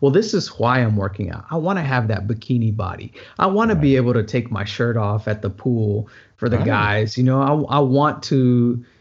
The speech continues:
Speaker 1: I want my significant other to find me physically attractive, more physically attractive than they already do," right?
Speaker 2: Right.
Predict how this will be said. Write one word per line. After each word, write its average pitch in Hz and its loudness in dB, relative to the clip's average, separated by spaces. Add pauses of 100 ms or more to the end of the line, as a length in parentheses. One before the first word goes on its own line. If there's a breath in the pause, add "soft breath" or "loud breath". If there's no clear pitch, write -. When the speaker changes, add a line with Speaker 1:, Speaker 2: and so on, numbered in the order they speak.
(180 soft breath)
Speaker 1:
I 135 2
want 139 2
my 127 2
significant 131 0
other 127 2
to 117 -2
find 127 0
me 123 2
physically 131 0
attractive, 104 -6 (340 soft breath)
more 190 2
physically 170 2
attractive 120 0
than 110 0
they 110 0
already 110 0
do," 110 -2
right? 139 -2
Speaker 2:
Right. 98 -2